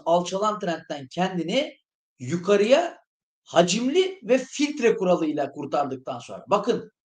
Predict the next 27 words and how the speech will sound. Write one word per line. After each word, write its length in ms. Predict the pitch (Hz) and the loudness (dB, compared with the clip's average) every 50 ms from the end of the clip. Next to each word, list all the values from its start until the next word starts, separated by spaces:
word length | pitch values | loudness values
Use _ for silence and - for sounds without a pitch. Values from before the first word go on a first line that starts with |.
| _ - | _ -18
bütün 400 | 123 - 175 - - 302 302 254 | -14 -12 -8 -6 -6 -4 -4 -4
manzaranın 540 | 226 208 196 180 170 175 170 175 180 175 165 | -4 -4 -2 0 0 2 2 0 0 -2 -4
değiştiğini 460 | 160 151 151 - - 156 143 143 139 | -4 -4 -4 -6 -8 -8 -10 -8 -6
göreceksiniz. 720 | 127 123 117 104 117 110 - - - _ - - - _ _ _ _ _ _ _ _ _ _ _ - | -6 -6 -6 -6 -10 -14 -18 -20 -20 _ -20 -20 -20 _ _ _ _ _ _ _ _ _ _ _ 2
Öyle 260 | 160 175 226 285 262 | 4 4 4 4 2
bir 100 | 269 214 | -2 -2
hamle 340 | 190 202 202 208 208 208 208 | 0 0 0 0 0 -2 -2
o 160 | - 185 185 | -2 -2 0
yapacak 380 | 185 175 185 208 214 330 - - _ | -2 -2 -2 -4 -4 -6 -6 -6 _
ki 220 | - 151 135 - _ _ _ _ _ | -10 -10 -10 -10 _ _ _ _ _
şu 160 | - - 180 | -6 -2 0
anda, 420 | 190 202 202 214 190 - - - - 170 | 0 2 4 4 2 2 0 -8 -8 -6
e, 60 | 175 165 165 - - - _ - | -4 -4 -6 -8 -12 -16 _ -6
bununla 340 | 165 170 196 208 208 208 | -4 -4 -4 -2 -2 -2
ilgili 420 | 196 196 190 190 190 196 - - - _ _ - | -2 -2 -2 -2 -2 -2 -4 -4 -12 _ _ -2
yapılan 400 | 156 170 170 185 196 202 202 190 | 0 0 0 0 -2 -2 0 0
raporlara 500 | 190 175 175 196 196 196 202 208 214 208 | 0 0 0 0 -2 0 -2 -2 -4 -6
bakın, 300 | - - - 233 240 - _ _ _ - | -8 -8 -8 -10 -10 -10 _ _ _ 0
hazırlanan 540 | 160 165 165 175 180 180 175 175 175 170 | 0 2 2 2 0 0 -2 -2 -2 -4
raporlara, 520 | 170 160 - - 160 156 156 165 208 262 - - _ _ _ _ _ _ _ - | -4 -6 -4 -4 -4 -4 -4 -4 -6 -8 -10 -14 _ _ _ _ _ _ _ -8
e, 120 | 127 139 - | -6 -6 -4
üç 280 | 214 208 180 - - | -4 -6 -8 -10 -8
yüz 120 | 196 180 185 | -2 2 2
elliler, 420 | 175 165 160 151 180 208 202 185 | 2 2 2 0 0 -2 0 0
dört 260 | 190 185 180 - - | 0 -2 -2 -2 -6
yüzler 380 | 131 127 123 196 240 262 254 - - _ _ _ _ _ | -12 -8 -4 -2 -2 -2 -4 -8 -18 _ _ _ _ _
konuşuluyor. 640 | 196 208 202 190 - - 147 131 - - - - | 0 0 0 0 -2 -4 -6 -6 -6 -8 -10 -14